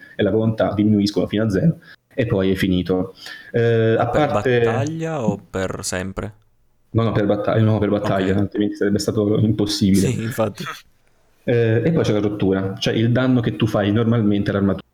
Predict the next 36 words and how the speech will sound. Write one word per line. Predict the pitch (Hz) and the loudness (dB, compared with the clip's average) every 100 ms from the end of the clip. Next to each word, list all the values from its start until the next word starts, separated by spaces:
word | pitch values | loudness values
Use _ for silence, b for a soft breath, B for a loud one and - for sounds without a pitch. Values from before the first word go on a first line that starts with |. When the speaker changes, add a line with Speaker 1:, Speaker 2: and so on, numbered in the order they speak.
| _ - | _ -6
Speaker 1:
Tu | 123 | -2
quando | 107 101 101 98 | 0 0 2 0
ti | 101 | 0
avvicini | 104 120 | 0 2
a | 113 | 0
un | - 110 | 0 2
nemico, | 101 104 - - - B B - | 2 2 0 -2 -4 B B -8
che | 101 104 | -6 -4
tu | - 123 120 | 0 2 2
sia | 117 107 95 95 95 95 95 | 2 0 0 0 2 2 0
arciere, | - - 107 98 - | -2 -2 0 0 0
che | |
sia | - - 101 92 | -4 -2 0 2
un | 92 92 92 | 0 0 0
combattente | 90 107 98 - 98 95 | 0 0 0 -2 -4 -2
alla | 95 | -2
corta | 98 - | -2 -2
distanza, | 127 139 - 98 110 - - B B B B | 0 0 0 -2 -4 -8 -12 B B B B
eh, | - - 113 | -20 -10 -4
nel | 101 98 98 | -2 0 0
secondo | 95 104 107 101 | 0 -2 0 0
caso | 98 101 98 | 0 0 0
devi | 92 | -2
per | 92 92 | -2 -4
forza | - 101 - 92 | -4 -2 0 -2
essergli | - 98 92 | 0 0 0
praticamente | 92 92 92 98 95 | 0 -2 0 0 0
una | 92 92 | -2 -2
case-, | 95 92 | -2 -4
casella | - 107 98 98 | -4 -4 -2 -2
a | |
fianco, | - 120 113 117 165 160 B B B B B | -2 -2 0 0 0 -2 B B B B B
oppure | - - 107 | -4 0 2
in | 104 | 2
un | 101 | 2
range | 98 98 95 92 95 92 92 | 2 2 0 0 0 0 -2